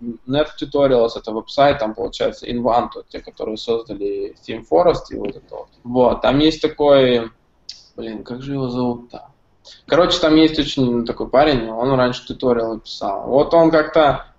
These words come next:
я как-то за ним следил, как он от CodeIgniter на Laravel. И, в принципе, так же и комьюнити, потому что,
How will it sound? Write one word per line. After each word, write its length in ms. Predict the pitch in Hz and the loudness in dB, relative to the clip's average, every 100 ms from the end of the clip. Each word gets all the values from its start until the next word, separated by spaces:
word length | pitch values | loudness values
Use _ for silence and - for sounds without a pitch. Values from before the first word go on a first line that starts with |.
| _ | _
я 240 | 131 156 | 4 4
как-то 240 | 180 175 156 | 4 2 4
за 120 | 160 | 4
ним 220 | 180 175 | 4 2
следил, 400 | - 120 120 170 | 0 -6 -2 -2
как 200 | 170 - | -2 -6
он 300 | 120 107 - _ _ _ _ | -8 -8 -14 _ _ _ _
от 280 | - 120 - | -2 -2 0
CodeIgniter 680 | 139 135 131 156 160 127 113 | 0 0 2 4 2 0 -6
на 100 | 113 | -2
Laravel. 440 | 113 127 127 117 - | 0 2 0 -2 -4
И, 180 | - | -6
в 80 | 135 | -4
принципе, 380 | 190 208 214 175 | 2 2 0 -2
так 220 | 170 160 | 2 2
же 120 | 160 | 2
и 20 | 160 | 0
комьюнити, 640 | 160 165 165 135 117 - _ | 0 2 2 2 -2 -14 _
потому 200 | 120 135 | -6 -6
что, 440 | 139 135 131 131 | -2 2 2 0